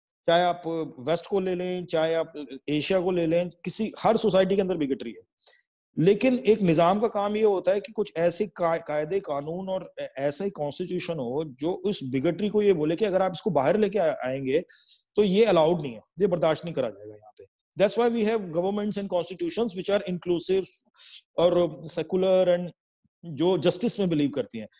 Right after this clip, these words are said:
तो वो इतना डीप रूटेड, अ, हो जाना चाहिए after a point of time that it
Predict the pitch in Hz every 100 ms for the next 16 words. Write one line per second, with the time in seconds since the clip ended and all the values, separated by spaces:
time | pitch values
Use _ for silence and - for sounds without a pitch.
0 | _ _ 254 208 262 240 240 240 185 240
1 | 214 226 233 240 202 196 196 196 196 -
2 | - - 135 208 202 202 202 185 196 190
3 | - 202 185 185 196 185 220 247 233